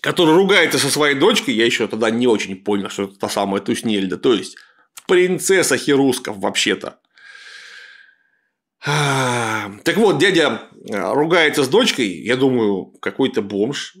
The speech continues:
ругается с дочкой бомжихой, и дочь как-то плохо одета, повторяюсь. Застёжка здесь, петелька здесь, тряпочка спереди, тряпочка сзади. Она даже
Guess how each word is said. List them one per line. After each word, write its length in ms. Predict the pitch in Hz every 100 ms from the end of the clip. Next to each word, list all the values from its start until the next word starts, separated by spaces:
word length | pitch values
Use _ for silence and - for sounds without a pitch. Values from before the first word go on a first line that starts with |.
| -
ругается 600 | 101 101 104 147 160 117
с 40 |
дочкой 340 | 120 147 - 110
бомжихой, 600 | 104 107 92 104 - 131
и 40 |
дочь 240 | 113 147 147
как-то 240 | 151 165
плохо 340 | 160 156 139
одета, 300 | 139 139 147
повторяюсь. 720 | - - 147 147 120 104 - - _ _ _ _ _ _ _ _ _ _
Застёжка 600 | 143 123 123 147 - - 104
здесь, 480 | 104 117 196 233
петелька 640 | - 135 127 143 123 117 104
здесь, 420 | 110 185 240 -
тряпочка 460 | 147 143 123 -
спереди, 400 | - - 208 220
тряпочка 500 | 175 139 180 - 175
сзади. 280 | 147 156 117
Она 260 | 101 117 175
даже 680 | 180 175 190 208 214 208